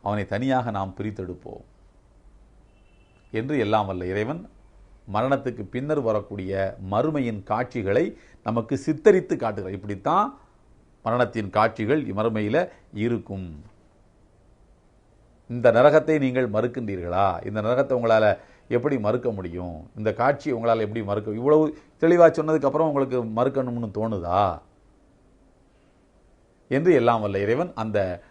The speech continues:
உணர்ச்சியை ஏற்படுத்துகிறான், அந்த உள் உணர்வை ஏற்படுத்துறான். நீ மறுக்கவெல்லாம் முடியாது தம்பிட்டு. சில பேர் சொல்லுவாங்க, "அந்த நேரத்துல பார்த்துக்கலாம்"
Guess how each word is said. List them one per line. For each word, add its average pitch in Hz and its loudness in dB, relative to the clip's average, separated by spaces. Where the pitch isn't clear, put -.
உணர்ச்சியை 170 0
ஏற்படுத்துகிறான், 90 -8
அந்த 98 -4
உள் 151 0
உணர்வை 151 4
ஏற்படுத்துறான். 98 -10
நீ 117 -4
மறுக்கவெல்லாம் 147 2
முடியாது 107 0
தம்பிட்டு. 92 -10
சில 147 0
பேர் 151 6
சொல்லுவாங்க, 110 -2
"அந்த 113 -4
நேரத்துல 127 -4
பார்த்துக்கலாம்" 95 -6